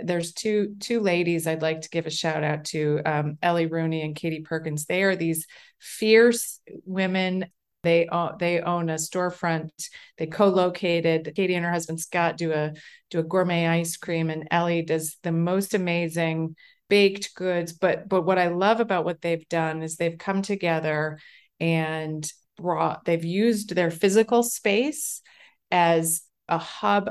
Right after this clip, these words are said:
of gathering for the community. They host, you know, they host, you know, study nights for college students. They do game nights. You know, they are creating community in their, in their block. And I love what they're doing 'cause they're so,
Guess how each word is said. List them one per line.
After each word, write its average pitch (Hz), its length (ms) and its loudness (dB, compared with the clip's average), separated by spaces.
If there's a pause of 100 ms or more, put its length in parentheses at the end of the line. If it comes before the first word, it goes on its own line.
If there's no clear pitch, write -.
of 165 240 0
gathering 170 760 2
for 165 180 -2
the 160 120 -2
community. 160 880 -2 (240)
They 156 220 4
host, 170 500 -2
you 165 160 -4
know, 156 160 -4
they 165 160 2
host, 170 440 -2
you 160 120 -2
know, 147 60 -4
study 196 420 4
nights 175 400 -2
for 175 100 -8
college 170 420 0
students. 165 720 -2 (280)
They 165 100 2
do 170 160 -2
game 175 440 0
nights. 165 260 -2
You 190 100 -2
know, 180 120 0
they 202 440 6
are 185 240 0
creating 175 560 0
community 165 720 -2
in 165 160 0
their, 165 340 2
in 170 140 -2
their 165 160 2
block. 151 560 -2 (520)
And 170 140 0
I 165 80 2
love 185 320 4
what 180 160 -2
they're 165 180 0
doing 156 440 -4
'cause 156 160 -8
they're 156 180 -2
so, 165 560 2